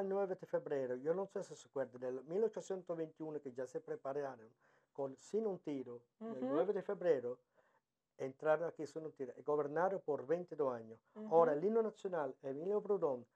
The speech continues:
Speaker 1: no lo escribí por los franceses ni por lo-, los españoles,
Speaker 2: Ujú.
Speaker 1: lo escribí por vecinos países.
Speaker 2: Ujú.
Speaker 1: Ahora, no vengo con eso, porque la traición de ellos, tú le puedes hacer
Speaker 2: Ujú.
Speaker 1: la comida, le puedes ayudar, hacer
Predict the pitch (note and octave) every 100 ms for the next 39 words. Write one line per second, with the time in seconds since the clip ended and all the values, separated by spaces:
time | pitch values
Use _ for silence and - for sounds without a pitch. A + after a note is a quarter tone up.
0 | _ E3 E3+ F3+ E3+ F3 F#3 D3+ B2+ -
1 | A#2+ A2+ - C3 B2+ E3 F3+ E3+ D#3 D#3
2 | C#3+ C3+ B2+ C3+ B2 - A2 D3+ F3 -
3 | _ - - A3 E3 E3+ - E3+ E3+ G#3+
4 | - E3 C#3 - D3 C3 A#2 C3+ E3 _
5 | _ _ - - A3 G#3 G3 - E3+ F#3
6 | F#3+ G3 G3+ G3 F3 - D3+ C#3+ D3 D3+
7 | C#3 C#3+ C#3+ F3 G#3+ A3 - F#3 D3+ C#3
8 | C#3+ D3+ C#3+ C#3 - _ - G3+ A3+ G#3+
9 | G#3 F#3+ - G3+ G3 _ _ - A#3+ G#3+
10 | F3 G#3 G#3 G#3+ G3 G3 G3 F#3+ F#3 G3
11 | G3+ G3+ G3 F3 F3+ F3+ F#3 F3+ - G3+